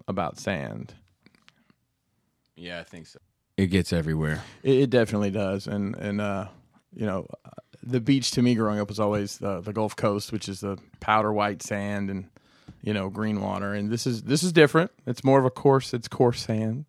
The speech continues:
Speaker 2: Yeah. See, I don't, I don't have a point of reference for the powder white.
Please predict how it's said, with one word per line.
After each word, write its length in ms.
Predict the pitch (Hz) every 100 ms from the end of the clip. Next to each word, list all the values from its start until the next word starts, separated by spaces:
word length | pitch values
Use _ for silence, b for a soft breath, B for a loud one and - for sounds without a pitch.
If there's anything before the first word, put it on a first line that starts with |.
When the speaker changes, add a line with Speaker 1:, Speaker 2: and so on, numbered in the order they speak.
| _
Speaker 2:
Yeah. 520 | 113 110 139 143 104
See, 180 | - 131
I 100 | 127
don't, 200 | 180 -
I 120 | 120
don't 120 | 156
have 140 | 139 104
a 40 |
point 240 | 98 113 107
of 60 |
reference 360 | 104 107 107 98
for 180 | 110 101
the 140 | 101
powder 320 | - 107 104
white. 260 | 104 117 95